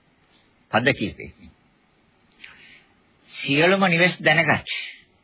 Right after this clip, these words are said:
නිවෙස් කිව්වේ? Tamanට අයිති ඒවා නෙමෙයි. සංසාරේ පරිහරණය කරපුවා.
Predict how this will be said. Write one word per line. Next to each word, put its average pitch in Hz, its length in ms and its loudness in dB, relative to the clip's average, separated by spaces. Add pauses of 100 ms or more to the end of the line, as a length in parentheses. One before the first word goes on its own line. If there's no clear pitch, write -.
(1120)
නිවෙස් 120 340 -2
කිව්වේ? 165 340 -6 (1300)
Tamanට 107 320 -4
අයිති 107 280 -4
ඒවා 82 140 -4
නෙමෙයි. 104 280 -16 (1500)
සංසාරේ 160 760 4
පරිහරණය 143 640 4
කරපුවා. - 500 -4